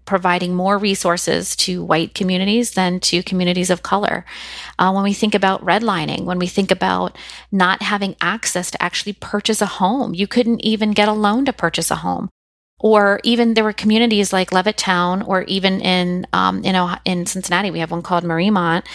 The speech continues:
where you weren't allowed to resell to a family of color, right? There were laws on the books that literally segregated neighborhoods. And then, and then we built laws around education and how we would fund it. And we made it based on property taxes, property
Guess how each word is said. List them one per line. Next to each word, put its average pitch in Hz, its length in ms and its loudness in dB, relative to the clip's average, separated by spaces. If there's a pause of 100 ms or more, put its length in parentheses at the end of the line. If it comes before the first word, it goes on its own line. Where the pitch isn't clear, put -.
(360)
where 214 240 4
you 220 180 2
weren't 262 200 2
allowed 233 320 0
to 240 100 0
resell 240 800 0 (200)
to 185 160 4
a 170 60 0
family 117 340 0
of - 120 -6
color, - 460 0 (600)
right? 202 240 -2
There 226 140 4
were 233 120 4
laws 240 360 4
on 240 120 4
the 220 80 4
books 208 260 0
that - 160 -2
literally 202 340 0
segregated 185 560 -2
neighborhoods. 196 460 -2
And 202 200 -2
then, 214 280 0 (720)
and 226 220 4
then 247 140 6
we 285 100 4
built 247 260 2
laws 220 260 4
around 220 200 2
education 220 500 0
and 190 120 0
how 185 120 0
we 196 100 0
would 185 140 -2
fund 202 300 0
it. 165 100 0
And - 100 -2
we 175 120 0
made 175 160 2
it 160 100 -2
based 175 240 2
on 175 320 0 (540)
property 220 360 0
taxes, - 540 -6
property - 480 -4